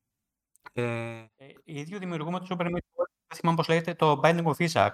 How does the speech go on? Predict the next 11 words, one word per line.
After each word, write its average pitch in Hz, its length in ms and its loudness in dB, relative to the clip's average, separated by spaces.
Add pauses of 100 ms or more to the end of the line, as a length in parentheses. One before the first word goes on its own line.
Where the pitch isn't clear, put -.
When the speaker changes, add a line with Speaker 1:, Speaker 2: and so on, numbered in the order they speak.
(160)
Speaker 2:
που - 80 0
ήτανε 139 400 0 (640)
επαναστατική 127 520 0
βασικά 120 220 0
για 101 120 0
μένα 101 140 -2
η 101 40 -6
κυκλοφορία. 101 580 -4 (380)
Speaker 1:
Ναι. 107 300 -8
Speaker 2:
Ε, 120 40 -6
νομίζω, 139 460 2